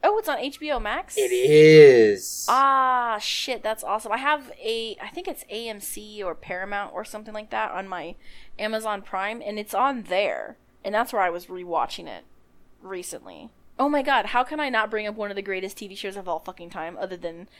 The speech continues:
Speaker 1: Celebrity Deathmatch? Uh, King of the Hill. That brought my family <laughs> together. Like, we don't, my family, we don't get along, but god damn it if we didn't watch King of the Hill together. Plus, King of the Hill is just, like, good storytelling.
Speaker 2: You know, I've been wanting to watch King of the Hill,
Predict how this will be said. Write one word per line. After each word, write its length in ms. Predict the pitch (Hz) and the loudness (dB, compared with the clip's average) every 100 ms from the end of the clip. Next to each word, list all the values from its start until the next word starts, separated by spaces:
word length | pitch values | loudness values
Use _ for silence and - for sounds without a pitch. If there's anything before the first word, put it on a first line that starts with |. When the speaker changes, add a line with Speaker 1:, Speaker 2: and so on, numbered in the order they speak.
| _ | _
Speaker 1:
Celebrity 460 | - 208 196 185 170 | -12 -4 -4 -4 -8
Deathmatch? 640 | 160 165 180 175 170 - - _ _ - | -8 -8 -8 -8 -8 -14 -18 _ _ -6
Uh, 260 | 190 190 - | 0 0 -2
King 260 | - 262 | -6 -6
of 60 | 233 | -6
the 80 | - | -6
Hill. 340 | 185 76 - - - _ | -6 -8 -12 -20 -20 _
That 200 | 240 269 | 2 4
brought 240 | 285 285 | 4 2
my 220 | 220 185 196 | 2 -2 -2
family 360 | 208 202 202 | -4 -6 -8
<laughs> 20 | |
together. 400 | 185 208 - - - - - | -12 -10 -10 -10 -14 -18 -14
Like, 100 | 214 | -12
we 140 | 233 339 | -6 -2
don't, 180 | 330 - - - - | -4 -4 -16 -20 -4
my 140 | 233 | -4
family, 340 | - 254 233 | -2 -6 -6
we 100 | 226 | -8
don't 100 | 233 | -8
get 100 | 220 196 | -6 -4
along, 260 | 202 208 | -4 -6
but 180 | 190 - | -8 -2
god 240 | 185 190 | 0 0
damn 200 | 196 214 | 0 -4
it 80 | 262 | -4
if 100 | 208 | -6
we 80 | 190 | -8
didn't 180 | 185 180 | -10 -10
watch 220 | 185 - | -10 -10
King 180 | 196 185 | -12 -10
of 60 | |
the 60 | 175 | -8
Hill 160 | 190 180 | -6 -6
together. 460 | 180 156 160 233 - _ _ | -6 -6 -6 -10 -16 _ _
Plus, 240 | - 269 - | 0 0 0
King 160 | 254 | -8
of 60 | 196 | -8
the 40 | |
Hill 120 | 190 160 | -8 -10
is 60 | |
just, 140 | - 123 | -12 -16
like, 140 | - | -14
good 160 | - - | -16 -16
storytelling. 680 | - - - - - 247 - _ _ - | -16 -16 -16 -16 -16 -20 -20 _ _ 4
Speaker 2:
You 140 | 196 | 8
know, 400 | 233 233 226 - _ - - _ | 8 8 4 0 _ -20 -20 _
I've 180 | 185 190 | 2 10
been 220 | 214 190 | 10 10
wanting 340 | 151 156 160 151 | 8 6 6 6
to 80 | 131 | 6
watch 440 | 120 117 120 - | 6 4 0 -6
King 220 | - 123 | -10 -6
of 60 | 113 | 0
the 120 | 113 | 0
Hill, 540 | 110 117 120 117 113 | 0 0 2 2 0